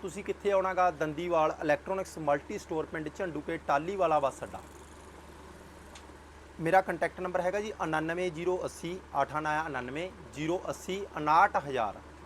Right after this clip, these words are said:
ਫਾਈਵ ਨਾਈਨ ਟ੍ਰਿਪਲ ਜ਼ੀਰੋ। ਇਸ ਨੰਬਰ ਦੇ ਉੱਪਰ ਸੰਪਰਕ ਕਰਕੇ ਤੁਸੀਂ ਫੌਗਰ ਵੀ ਖਰੀਦ ਸਕਦੇ ਹੋ ਇੱਥੇ, ਤੇ ਨਾਲ ਹੀ ਤੁਹਾਡੀ ਜਿਹੜੀ ਲੇਬਰ ਚਾਰਜਸ ਨੇ ਉਹ ਬਚ ਰਹਿਣਗੇ, ਤੇ ਤੁਹਾਨੂੰ ਇੰਸਟਾਲ ਕਰਨ ਦਾ ਜਿਹੜਾ ਤਰੀਕਾ ਇੱਥੋਂ ਦੱਸ ਕੇ ਫਿਰ ਕਸਟਮਰ ਨੂੰ ਜਿਹੜੇ ਫੌਗਰ ਨੇ ਸੇਲ ਕੀਤੇ ਜਾਂਦੇ ਨੇ।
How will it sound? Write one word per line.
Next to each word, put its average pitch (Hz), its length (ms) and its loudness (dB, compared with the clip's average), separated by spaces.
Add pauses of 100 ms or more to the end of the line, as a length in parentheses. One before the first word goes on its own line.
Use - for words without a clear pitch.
(180)
ਫਾਈਵ 156 240 4
ਨਾਈਨ 151 220 0
ਟ੍ਰਿਪਲ 165 340 -4
ਜ਼ੀਰੋ। 110 300 -8 (540)
ਇਸ 180 220 4
ਨੰਬਰ 196 260 0
ਦੇ 196 80 0
ਉੱਪਰ 196 180 -4
ਸੰਪਰਕ 170 440 -2
ਕਰਕੇ 165 380 0
ਤੁਸੀਂ 156 320 -8 (160)
ਫੌਗਰ 139 300 4
ਵੀ 165 100 -2
ਖਰੀਦ 175 220 -4
ਸਕਦੇ 160 300 2
ਹੋ 170 40 0
ਇੱਥੇ, 175 280 0 (420)
ਤੇ 214 100 2
ਨਾਲ 185 320 8
ਹੀ 220 120 2
ਤੁਹਾਡੀ 202 300 0
ਜਿਹੜੀ 214 240 -2
ਲੇਬਰ 185 300 4
ਚਾਰਜਸ 175 420 2
ਨੇ 185 80 -4
ਉਹ 190 100 0
ਬਚ 156 180 2
ਰਹਿਣਗੇ, 170 280 -4
ਤੇ 180 120 -6
ਤੁਹਾਨੂੰ 170 260 -8
ਇੰਸਟਾਲ 156 420 -2
ਕਰਨ 147 200 0
ਦਾ 143 60 0
ਜਿਹੜਾ 151 160 2
ਤਰੀਕਾ 143 340 -2
ਇੱਥੋਂ 151 320 -6 (480)
ਦੱਸ - 380 4
ਕੇ 151 260 -2 (440)
ਫਿਰ 156 240 0
ਕਸਟਮਰ 170 400 -2
ਨੂੰ 156 120 -6
ਜਿਹੜੇ 160 140 -4
ਫੌਗਰ 123 360 -2
ਨੇ 127 80 -6
ਸੇਲ 120 220 -4
ਕੀਤੇ 123 260 -8
ਜਾਂਦੇ 117 240 -4
ਨੇ। 147 160 -4